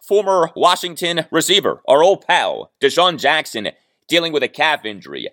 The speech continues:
helped Washington. He did play, but he wasn't nearly the factor that we have seen Deshaun be in the past, especially in games against Washington.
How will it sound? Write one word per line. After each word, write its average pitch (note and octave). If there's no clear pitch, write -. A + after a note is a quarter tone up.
helped C#3
Washington. F2
He C3+
did D#3
play, A#2
but A2+
he A#2+
wasn't C3
nearly D3
the G#2+
factor A#2
that A2+
we B2
have A2+
seen D3
Deshaun B2
be F#2+
in A#2
the F#2+
past, F#2
especially E3+
in C3+
games A2
against D#3+
Washington. C3